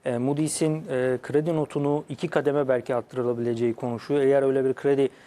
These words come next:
e, notu arttırımı gelirse diğer uluslararası kredi derecelendirme kuruluşları da onu takip edecektir. Bu takip sonucunda şöyle bir tablo çıkacak.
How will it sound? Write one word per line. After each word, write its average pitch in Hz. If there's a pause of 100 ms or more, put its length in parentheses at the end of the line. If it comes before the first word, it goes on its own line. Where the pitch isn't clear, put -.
(300)
e, 120
notu 131
arttırımı 131
gelirse 131
diğer 139
uluslararası 131
kredi 131
derecelendirme 131
kuruluşları 127
da 156
onu 143
takip 131
edecektir. 113
Bu 156
takip 147
sonucunda 127 (360)
şöyle 143
bir 160
tablo 147
çıkacak. 127